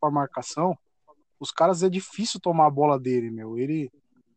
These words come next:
ele tem aquele ganchinho, estilo Kareem Abdul-Jabbar,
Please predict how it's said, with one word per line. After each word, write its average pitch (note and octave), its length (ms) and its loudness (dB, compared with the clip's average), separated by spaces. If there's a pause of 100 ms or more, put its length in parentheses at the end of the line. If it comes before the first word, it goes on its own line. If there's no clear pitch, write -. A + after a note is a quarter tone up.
(180)
ele C3 160 -4
tem D3 180 0
aquele C#3+ 260 -2
ganchinho, C#3+ 800 2
estilo C#3 420 -2
Kareem C3+ 320 0
Abdul-Jabbar, C3 920 2